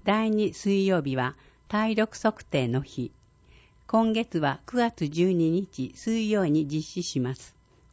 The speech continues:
予約制。時間、一、午前十時から。二、午前十一時から。三、午後一時から。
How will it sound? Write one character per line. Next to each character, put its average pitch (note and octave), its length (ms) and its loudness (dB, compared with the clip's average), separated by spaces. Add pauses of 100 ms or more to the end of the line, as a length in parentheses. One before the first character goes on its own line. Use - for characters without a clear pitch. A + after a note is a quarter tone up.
予 E3+ 100 4
約 F3 240 -2
制。 - 340 -6 (500)
時 E3 180 -4
間、 F3+ 360 0 (380)
一、 - 440 -4 (420)
午 A3 220 2
前 D3+ 300 2
十 F#3+ 240 2
時 - 140 -8
か A#2 180 -8
ら。 B2+ 180 -10 (460)
二、 E3+ 280 4 (280)
午 G3 220 2
前 E3 300 2
十 E3+ 220 2
一 F#3 240 -4
時 D3 120 -8
か - 180 -8
ら。 G2+ 140 -12 (500)
三、 E3+ 420 -2 (320)
午 G3 200 4
後 F3+ 220 0
一 F3 260 -4
時 F3 100 -6
か A#2+ 180 -8
ら。 A2 160 -10